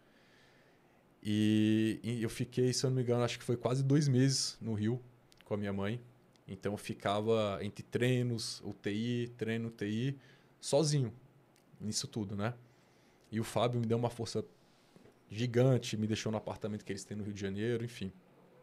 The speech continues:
E isso, quando chegou outubro, no dia nove de outubro, meu pai foi pro Rio de Janeiro visitar minha mãe,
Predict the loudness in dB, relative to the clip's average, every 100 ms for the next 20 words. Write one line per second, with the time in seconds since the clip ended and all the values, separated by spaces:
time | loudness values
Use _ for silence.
0 | -20 _ -20 -20 -20 -20 -20 -20 _ _
1 | -2 0 2 4 4 2 2 0 0 0
2 | -2 -4 -10 -20 _ _ _ _ _ -18
3 | -16 -16 _ -12 -8 -6 -2 0 0 -4
4 | -4 -2 0 2 4 4 2 2 2 2
5 | 0 -2 -6 -6 -4 2 4 4 2 -2
6 | -4 2 2 2 0 0 -2 -4 -2 -4
7 | -8 -18 _ _ _ _ _ _ _ _
8 | -2 0 2 2 0 0 -2 0 0 0
9 | 0 0 0 -2 -10 -20 _ -8 -6 -4
10 | -4 -2 -2 -2 -4